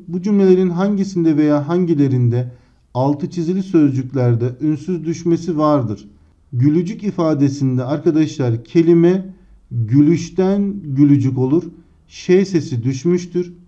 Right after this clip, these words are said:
O yüzden biri alabiliriz. Kaldırıp ifadesinde kelimenin kökü nedir? Kalktır. K sesi düşmüştür. İkiyi de alabiliriz. Getirdi kelimesinde kelimenin kökü geldir. L sesi düşmüştür.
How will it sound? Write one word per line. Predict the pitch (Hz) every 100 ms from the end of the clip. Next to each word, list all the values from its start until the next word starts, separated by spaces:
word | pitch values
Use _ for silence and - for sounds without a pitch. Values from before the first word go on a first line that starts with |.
| -
O | 160
yüzden | 151 131 135 127 120 120
biri | 151 175
alabiliriz. | 143 139 123 117 101 95 - - _ _ -
Kaldırıp | 160 160 160 202 -
ifadesinde | 208 - 170 147 143 131 131 123 120
kelimenin | 156 165 185 180 175
kökü | 170 165 165 170
nedir? | 170 190 190
Kalktır. | - 175 180 - 180 175 - - - _ _
K | - 190
sesi | 185 165 - 135
düşmüştür. | 135 - 180 185 - 185 185 - _ _ -
İkiyi | 139 - 180
de | 147
alabiliriz. | 131 113 107 98 98 - _ _ _ -
Getirdi | 151 165 190 190 247
kelimesinde | 202 180 170 165 151 143 127
kelimenin | 123 160 185 190 190 190
kökü | 190 180 160
geldir. | 120 156 170 175 180 180 - _ _ -
L | 131 160 185
sesi | 190 156 - 120
düşmüştür. | 135 135 175 175 - 180 -